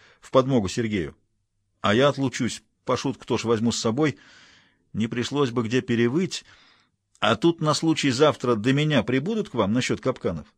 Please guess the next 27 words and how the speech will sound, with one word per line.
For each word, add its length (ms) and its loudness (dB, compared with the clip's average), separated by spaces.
так 200 -8
отдавать 500 2
надо 260 2
погодить. 800 -6
Хорошо, 480 -2
назначь, 460 0
кого 180 0
там 160 0
знаешь. 340 0
Слушаю. 640 -4
На 140 4
другой 340 6
день 220 4
рано 240 6
поутру 420 2
прибыл 300 0
конторщик 520 0
Клевалов. 600 -4
Рассчитывая 600 0
время, 240 2
надо 240 0
думать, 220 0
что 120 -2
он 80 2
поднялся 540 0
в 80 -12
путь 500 -6